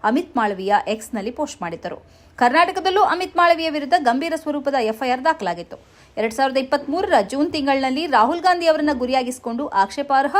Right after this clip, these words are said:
ಹಾಗೂ ಪ್ರಚೋದನಕಾರಿ ಆನಿಮೇಟೆಡ್ ವಿಡಿಯೋವನ್ನು ಹಂಚಿಕೊಂಡ ಆರೋಪದಡಿ ಬೆಂಗಳೂರಿನ ಹೈಗ್ರೌಂಡ್ಸ್ ಪೊಲೀಸ್ ಠಾಣೆಯಲ್ಲಿ ಪ್ರಕರಣ ದಾಖಲಿಸಲಾಗಿತ್ತು. ಇದೇ ಮಾದರಿಯಲ್ಲಿ ತಮಿಳುನಾಡು ಪೊಲೀಸರು ಸಹ ಮಾಳವಿಯ ವಿರುದ್ಧ ಕಾನೂನು ಕ್ರಮ ಜರುಗಿಸಿದ್ದರು. ಸಚಿವ ಉದಯನಿಧಿ ಸ್ಟಾಲಿನ್ರ ಹೇಳಿಕೆಯನ್ನು ತಿರುಚಿ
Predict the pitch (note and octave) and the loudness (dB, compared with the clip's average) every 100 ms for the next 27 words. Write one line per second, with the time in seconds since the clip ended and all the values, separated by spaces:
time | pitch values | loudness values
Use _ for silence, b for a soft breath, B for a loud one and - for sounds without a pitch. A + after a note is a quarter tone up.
0 | G4+ C4+ B3+ E4+ F#4+ B - D4+ D4+ G#4 | 2 0 0 -4 -8 B 2 2 4 0
1 | G#4 G4+ E4 A3 - A#3+ C#4 D4 C4+ C4 | 0 4 4 4 0 0 2 0 0 -4
2 | A3+ B3 B3 A#3+ A3+ A3 - A#3 G#3+ G#3+ | -4 -2 -2 -2 -6 -8 -8 -2 0 0
3 | A#3 A3+ D4 A3+ A#3+ B - A#3+ C4+ C#4 | -2 -4 -2 -4 -6 B -2 0 2 2
4 | B3+ A#3 F3 A3 A#3 A#3+ A#3+ A#3+ - G#3+ | 0 0 0 0 -2 -2 -4 -6 -8 -8
5 | A3 A#3 G#3 G3+ C#4+ C4 G3+ G#3+ A3+ E4 | -8 -6 -6 -6 -8 -8 -8 -8 -4 -4
6 | D4+ G#3+ F#3+ E3+ F3 - b b b - | -4 -8 -6 -6 -8 -16 b b b -4
7 | A3 D#4 G4 F4+ F4+ E4+ E4+ G4+ C4+ D#4 | 4 4 4 0 0 -4 -2 2 2 2
8 | E4+ E4 E4 D4+ D4+ D4+ D4 D4+ F4+ D#4+ | 0 -2 -2 -4 -4 -6 -6 0 2 4
9 | C#4+ D4 D4 C#4 C4 E4+ D4 A#3 B3 A#3 | 2 2 -2 -4 0 0 2 0 0 -4
10 | B3 C#4 C#4+ B3 G#3+ F3 F3 F3 b b | -4 -4 -4 -6 -8 -10 -10 -10 b b
11 | b - D#4+ F#4+ G4 D#4+ E4+ F4+ F4 F4 | b 0 0 0 -2 2 4 2 -2 -2
12 | - C#4+ D4+ D4 D4 B3 C4+ C#4+ C4+ C4+ | 2 2 2 2 2 0 -2 -4 -4 -4
13 | C#4+ G#4 D4+ A#3+ | -4 -4 -2 -6